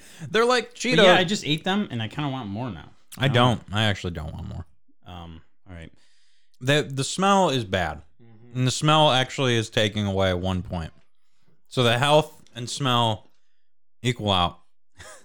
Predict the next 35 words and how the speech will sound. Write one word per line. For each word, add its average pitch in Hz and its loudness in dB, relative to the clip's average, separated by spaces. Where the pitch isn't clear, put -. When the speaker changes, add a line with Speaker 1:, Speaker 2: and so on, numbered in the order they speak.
Speaker 1:
Uh, 90 0
so 104 2
realistically, 117 4
I'm 98 2
just 98 -4
rating 104 2
this 104 -2
off 101 0
the 101 -8
taste, 101 -4
which 104 -2
is 95 -4
a 90 -6
three 107 -6
point 95 -2
six. - -8
Speaker 2:
Yeah. 98 -8
Speaker 1:
That's 113 -2
Speaker 2:
Okay, 98 -6
Speaker 1:
bad. 90 -2
Speaker 2:
that's 110 -8
around 107 -2
my, 104 -4
I'm 110 -4
gonna 117 0
give 104 -4
it 98 -10
a 92 -8
four 104 -8
point 92 -12
two. 82 -14
Speaker 1:
Yeah, 85 -16
they're 127 -6
not 110 -2
good. - -14